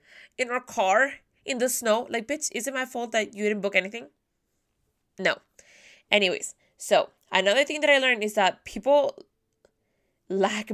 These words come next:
brain cells. And again, so we were super booked for the, the covid vac-, vaccine strikes,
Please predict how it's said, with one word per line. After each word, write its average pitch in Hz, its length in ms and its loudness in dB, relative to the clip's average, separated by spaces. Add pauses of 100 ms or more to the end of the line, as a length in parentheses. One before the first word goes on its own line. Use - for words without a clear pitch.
brain 196 300 4
cells. 170 520 -4 (580)
And 190 440 4 (200)
again, 202 460 4
so 175 340 4
we 180 240 -4
were 202 280 4
super 247 360 -6
booked 208 340 0
for 185 500 4
the, 185 280 2 (100)
the 196 80 0
covid 208 260 0
vac-, 185 280 0 (120)
vaccine 190 440 -6
strikes, - 520 -2